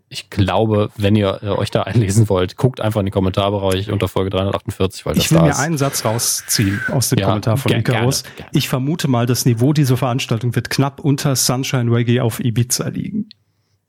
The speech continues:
Speaker 1: Ja, gut, ich finde ja, dass Sunshine Reggae auf Ibiza
Speaker 2: Da kam eine Kuh
Speaker 1: auf
Speaker 2: drin
Speaker 1: keiner
Speaker 2: vor, will ich
Speaker 1: Skala
Speaker 2: nur mal sagen.
Speaker 1: stattfindet. Das ist, da, natürlich,
Speaker 2: Ne?
Speaker 1: <laughs> wie in allen guten Filmen, siehe
Speaker 2: Ja.
Speaker 1: Twister.
Speaker 2: Und ich,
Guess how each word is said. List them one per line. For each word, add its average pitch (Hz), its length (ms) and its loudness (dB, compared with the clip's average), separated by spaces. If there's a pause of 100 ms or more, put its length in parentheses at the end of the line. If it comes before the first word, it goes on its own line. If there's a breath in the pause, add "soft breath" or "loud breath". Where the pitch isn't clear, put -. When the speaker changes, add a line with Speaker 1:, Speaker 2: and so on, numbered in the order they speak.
(1300 loud breath)
Speaker 1:
Ja, - 760 -6
gut, - 180 2
ich - 220 -2
finde 143 260 4
ja, 139 120 0
dass - 280 -6
Sunshine 131 320 0
Reggae 123 240 0
auf 117 160 -2
Ibiza 127 340 2
Speaker 2:
Da 127 60 2
kam 123 240 -4
eine 147 100 -4
Kuh 247 260 0
Speaker 1:
auf - 100 2
Speaker 2:
drin 113 100 2
Speaker 1:
keiner 120 260 2
Speaker 2:
vor, 92 80 -4
will 110 100 4
ich 107 60 4
Speaker 1:
Skala 127 140 4
Speaker 2:
nur - 60 2
mal 180 100 2
sagen. 190 120 0
Speaker 1:
stattfindet. 107 580 -2
Das - 140 -6
ist, - 540 -10 (300)
da, 113 140 -2
natürlich, - 960 -6
Speaker 2:
Ne? 131 180 0 (160)
Speaker 1:
<laughs> - 180 -6
wie 127 80 2
in 120 100 2
allen 196 280 4
guten 143 280 -6
Filmen, 143 500 0
siehe 147 240 2
Speaker 2:
Ja. 175 140 2
Speaker 1:
Twister. 151 340 0 (100)
Speaker 2:
Und 160 120 2
ich, 165 120 0